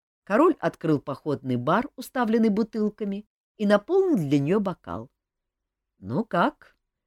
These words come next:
ощутила высокое вдохновение схватки?» насмешливо спросил он. «Да, похоже, мне оно доступно», —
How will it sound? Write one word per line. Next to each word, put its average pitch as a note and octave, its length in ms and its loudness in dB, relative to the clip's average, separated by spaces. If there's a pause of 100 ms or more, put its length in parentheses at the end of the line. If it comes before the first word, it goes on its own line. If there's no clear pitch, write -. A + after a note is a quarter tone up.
(320)
ощутила C4+ 640 -2
высокое F#3 480 4
вдохновение C3+ 640 2
схватки?» B2 720 -6 (520)
насмешливо A#2 580 -10
спросил C3 560 -12
он. G#2 160 -14 (1160)
«Да, G3 600 -4
похоже, A#3+ 580 0
мне F4+ 280 2
оно E4+ 200 4
доступно», — F#3+ 840 -6